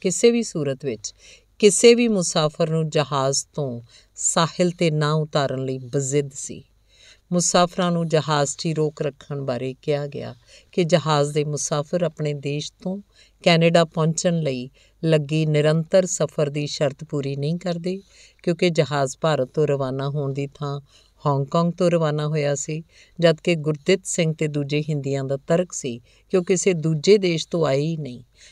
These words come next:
ਉਹਨਾਂ ਲਈ ਤਾਂ ਉਹ ਸਾਰੇ ਮੁਲਕ ਉਹਨਾਂ ਦੇ ਆਪਣੇ ਹਨ,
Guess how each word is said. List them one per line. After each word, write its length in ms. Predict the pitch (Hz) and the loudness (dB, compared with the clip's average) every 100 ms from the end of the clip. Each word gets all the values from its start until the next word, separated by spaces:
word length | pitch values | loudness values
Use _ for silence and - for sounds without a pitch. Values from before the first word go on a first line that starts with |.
| _ 202 | _ 2
ਉਹਨਾਂ 220 | 214 214 | 4 6
ਲਈ 200 | 190 185 | 4 2
ਤਾਂ 180 | 185 185 | 2 2
ਉਹ 140 | 196 | 2
ਸਾਰੇ 400 | - 190 185 202 | -2 2 2 2
ਮੁਲਕ 340 | 180 147 147 | 2 -2 -2
ਉਹਨਾਂ 200 | 160 151 | -2 0
ਦੇ 140 | 156 156 | 2 2
ਆਪਣੇ 420 | 139 - 160 160 | 0 -2 -2 -2
ਹਨ, 240 | 151 120 | -4 -10